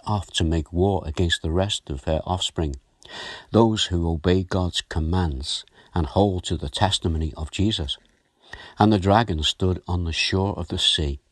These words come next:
And I saw a beast coming out of the sea. He had ten horns and seven heads,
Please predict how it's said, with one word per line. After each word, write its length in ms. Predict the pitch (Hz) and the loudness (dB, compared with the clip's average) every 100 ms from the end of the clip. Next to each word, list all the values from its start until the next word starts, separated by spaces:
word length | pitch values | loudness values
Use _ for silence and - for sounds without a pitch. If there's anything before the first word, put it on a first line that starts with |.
| _ _ _ _ - - - | _ _ _ _ -20 -6 4
And 100 | 113 | 8
I 80 | 110 | 8
saw 220 | - 120 | 6 4
a 140 | 101 | 2
beast 440 | 90 - 120 - - | 2 4 4 2 0
coming 260 | 95 90 | 0 2
out 260 | 90 90 92 | 2 0 -2
of 100 | 80 | -6
the 80 | 82 | -4
sea. 340 | - 110 78 - _ _ _ - - | 0 0 -2 -10 _ _ _ -4 2
He 80 | |
had 200 | 101 98 | 4 4
ten 240 | - 98 87 | 2 0 2
horns 380 | 87 107 90 80 | 0 -2 -2 -2
and 100 | 78 | -2
seven 320 | - 82 73 | -2 -2 -2
heads, 460 | 90 80 - - | -2 -2 -4 -6